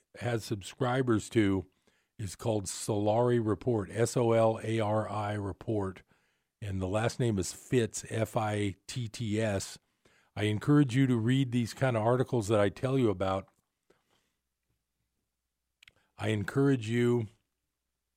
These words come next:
to listen to alternative news sources other than just the regular ones, because you'll never hear about this stuff anywhere else. Speaking of that, I want to take a little bit of a diversion here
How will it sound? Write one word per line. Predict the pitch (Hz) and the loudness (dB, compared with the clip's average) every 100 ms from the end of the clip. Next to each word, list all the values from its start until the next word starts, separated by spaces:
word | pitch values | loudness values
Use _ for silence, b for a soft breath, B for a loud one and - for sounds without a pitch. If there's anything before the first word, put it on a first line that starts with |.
| _ _ _ _ _ - | _ _ _ _ _ -8
to | 110 | -2
listen | 104 123 - 120 | 2 4 4 0
to | 107 117 107 - - | 2 4 4 2 -2
alternative | 101 101 - 143 143 135 123 117 107 98 - | -2 -2 -4 0 2 4 4 4 2 -4 -8
news | 107 113 123 110 | 0 4 4 2
sources | - 135 135 131 - 101 | 0 2 4 4 2 0
other | 107 101 110 | 0 2 2
than | 104 101 | 0 0
just | 110 - | -2 -2
the | 104 | -2
regular | 104 113 113 | 2 4 4
ones, | 98 92 92 | 4 2 0
because | - 95 107 92 - b b b - | -6 -4 -4 -4 -10 b b b -2
you'll | 104 101 | 2 4
never | 107 131 131 | 4 4 2
hear | 135 139 | 2 4
about | 131 104 98 | 4 4 2
this | 104 92 | 0 -4
stuff | - 107 98 | 2 2 2
anywhere | 104 98 107 | -2 2 4
else. | 107 - b b b b _ _ _ | 4 2 b b b b _ _ _
Speaking | - - 214 190 | -2 2 4 6
of | 139 | 6
that, | 123 113 | 6 6
I | 104 | 6
want | 110 123 | 6 4
to | 113 | 2
take | 135 117 | 0 0
a | |
little | 113 123 120 | 2 2 4
bit | 117 107 | 6 6
of | |
a | 101 | 4
diversion | 98 104 98 110 113 101 95 | 2 2 4 4 4 2 0
here | 101 92 | 0 -2